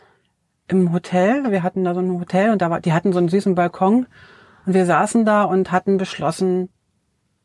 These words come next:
ob wir nicht vielleicht doch nochmal unsere Reisemöglichkeit ändern und vielleicht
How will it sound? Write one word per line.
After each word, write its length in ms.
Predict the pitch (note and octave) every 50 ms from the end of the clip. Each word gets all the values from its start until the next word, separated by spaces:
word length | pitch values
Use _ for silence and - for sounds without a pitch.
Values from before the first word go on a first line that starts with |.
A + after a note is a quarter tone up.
| _ _ _ _ _ _ _ _ _ _ _ _ _ _ _ _ _ _ _ _ _ _ _ _ _ _ _ -
ob 140 | D#3+ - -
wir 80 | E3
nicht 160 | F3 F3+ -
vielleicht 360 | - F#3 F#3 F3+ F3+ - - D#3
doch 160 | D3+ - -
nochmal 280 | G#3 F#3+ F#3+ F#3+ F3+
unsere 340 | - F3+ F3 F3+ E3+ E3 D#3
Reisemöglichkeit 1080 | D3+ D3 D#3 F3+ G3 G#3+ G3+ F#3+ F#3+ F#3 F3+ F#3+ - - G3 F#3+ - - - F3+ F3 -
ändern 400 | - D#3 E3+ G3+ A3+ A3 G#3+ G3
und 140 | F3+ F#3+ F#3
vielleicht 540 | - F#3+ E3+ D#3+ D#3+ F3 - - - -